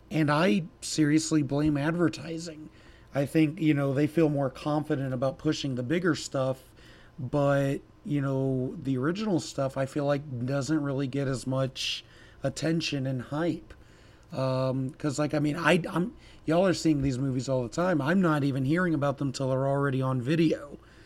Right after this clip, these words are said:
um, half the time. And, uh, I'm not trying to brag here, but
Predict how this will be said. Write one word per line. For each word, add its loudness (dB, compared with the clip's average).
um, 0
half -4
the -8
time. -2
And, 0
uh, 0
I'm 4
not 0
trying 2
to 0
brag -2
here, 2
but 2